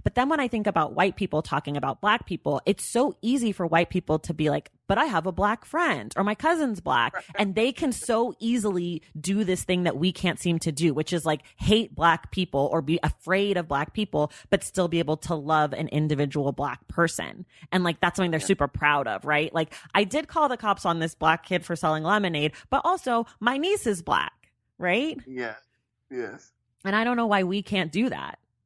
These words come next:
Speaker 1: Like, why it's so hard. I mean, we can, but I don't know why it's so hard for us to be able to not like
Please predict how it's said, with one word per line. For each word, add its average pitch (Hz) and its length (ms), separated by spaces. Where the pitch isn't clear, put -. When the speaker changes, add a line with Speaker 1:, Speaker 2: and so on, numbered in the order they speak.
Speaker 1:
Like, 190 160
why 185 140
it's 180 160
so 202 100
hard. 196 240
I 233 60
mean, 226 140
we 214 100
can, 254 280
but 170 100
I 180 40
don't 190 120
know 220 60
why 202 140
it's - 140
so 196 120
hard 208 640
for 156 160
us 131 480
to 160 260
be 175 200
able 165 200
to 165 200
not 156 400
like 156 400